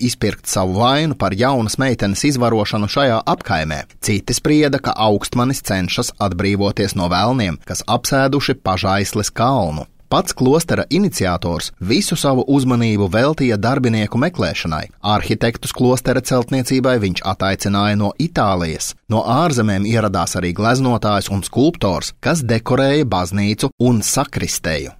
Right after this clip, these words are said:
Klostera dibinātājs arī modri uzraudzīja rēķinus. Kaulēdamies un meklēdams lētākus celtniecības materiālus, uzrakstīja nevienu vien vēstuli. Būvmateriālu jautājumos arī mūki darbojās kā starpnieki.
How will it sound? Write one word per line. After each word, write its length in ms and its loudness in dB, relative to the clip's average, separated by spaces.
Klostera 480 2
dibinātājs 720 2
arī 240 0
modri 480 2
uzraudzīja 640 2
rēķinus. 640 -2
Kaulēdamies 840 0
un 100 0
meklēdams 560 -2
lētākus 640 0
celtniecības 720 -2
materiālus, 720 -2
uzrakstīja 800 2
nevienu 560 0
vien 180 4
vēstuli. 640 0
Būvmateriālu 920 2
jautājumos 760 0
arī 240 0
mūki 400 2
darbojās 560 2
kā 160 -2
starpnieki. 720 -4